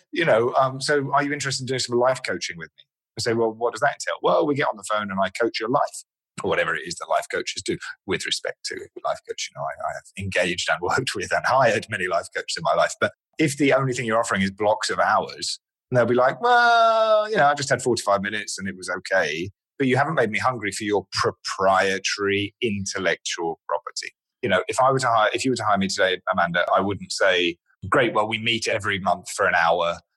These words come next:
and I help you become a better salesperson and it's ten thousand dollars." I would say, "Here's the structure that we walk through. Here's what you get in there that you can't get anywhere else." They might have had life coaching before.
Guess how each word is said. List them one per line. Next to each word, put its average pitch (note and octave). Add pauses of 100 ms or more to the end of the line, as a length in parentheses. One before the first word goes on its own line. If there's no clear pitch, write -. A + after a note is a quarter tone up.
(220)
and F2
I D#2+
help F#2+
you F2+
become E2
a -
better D#2+
salesperson D#2+
and D#2
it's C#2+
ten E2+
thousand E2
dollars." B2
I A#2
would G#2
say, F#2+
"Here's C3
the A2+
structure A#2+ (140)
that G#2
we G2+
walk F2
through. F2+
Here's A2
what A#2
you A#2+
get A2
in G2+
there F2
that G2
you C3 (200)
can't D3+
get C#3
anywhere A#2
else." - (280)
They B2
might C#3
have -
had C3+
life G2 (100)
coaching E2
before. -